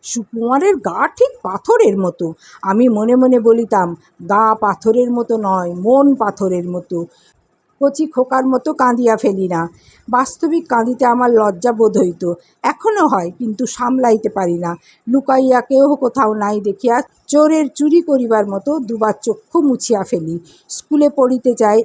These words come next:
এক পাল লোক ভিক্ষা করিতেছে, কাহারও হাত নাই, কাহারও পা নাই, কাহারও চক্ষু দুটি নাই, এমনই কত কি নাই ধরনের লোক দেখি, তাহা আর বলিতে পারি না।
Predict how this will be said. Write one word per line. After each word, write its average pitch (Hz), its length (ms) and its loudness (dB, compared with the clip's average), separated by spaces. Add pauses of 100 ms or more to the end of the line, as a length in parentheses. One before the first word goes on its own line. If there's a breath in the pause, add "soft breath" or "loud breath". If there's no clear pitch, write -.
এক 254 280 -4
পাল 254 160 0
লোক 240 240 2
ভিক্ষা 220 420 -4
করিতেছে, 214 580 -2 (300 soft breath)
কাহারও 233 380 0
হাত 208 260 -2 (120)
নাই, 208 280 -2
কাহারও 220 440 -2 (100)
পা 208 220 0
নাই, 214 320 -2 (300 soft breath)
কাহারও 277 260 2
চক্ষু 269 500 -4
দুটি 285 280 -4
নাই, 226 320 0 (480 soft breath)
এমনই 339 520 0
কত 302 260 0
কি 370 460 2
নাই 269 360 2
ধরনের 254 440 2
লোক 233 300 2
দেখি, 226 500 -4
তাহা 226 200 -2
আর 220 220 0
বলিতে 220 420 -2
পারি 196 280 -4
না। 190 240 -12